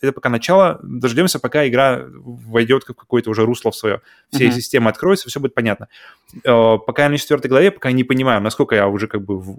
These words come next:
Speaker 1: вошел в это русло, но пока
Speaker 2: Мгм.
Speaker 1: у меня ощущение от всего, что я, как я уже говорил, ничего особенного. То есть визуально ничего особенного, окей. Э, то есть приятно сделано, но ничего особенного. Приятно. Приятно смотреть на
Speaker 2: Мгм.
Speaker 1: картинку, неплохо.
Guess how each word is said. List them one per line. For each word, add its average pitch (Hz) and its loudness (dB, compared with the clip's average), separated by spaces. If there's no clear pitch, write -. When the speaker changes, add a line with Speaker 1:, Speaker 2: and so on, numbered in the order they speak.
Speaker 1:
вошел 120 2
в 107 4
это 110 2
русло, 139 0
но 117 -2
пока 160 2
Speaker 2:
Мгм. 202 2
Speaker 1:
у 147 -2
меня 131 -2
ощущение 127 -2
от 113 -4
всего, 175 0
что - -4
я, 113 0
как 110 -10
я 113 -2
уже 110 -4
говорил, 143 2
ничего 135 2
особенного. 101 -2
То 110 -8
есть - -16
визуально 165 2
ничего 131 0
особенного, 101 -2
окей. - -8
Э, 104 2
то 139 2
есть - -4
приятно 180 2
сделано, 127 2
но 139 0
ничего 131 -2
особенного. 107 -4
Приятно. 117 0
Приятно 165 0
смотреть 131 -6
на 131 -6
Speaker 2:
Мгм. - -4
Speaker 1:
картинку, 110 -6
неплохо. 117 -2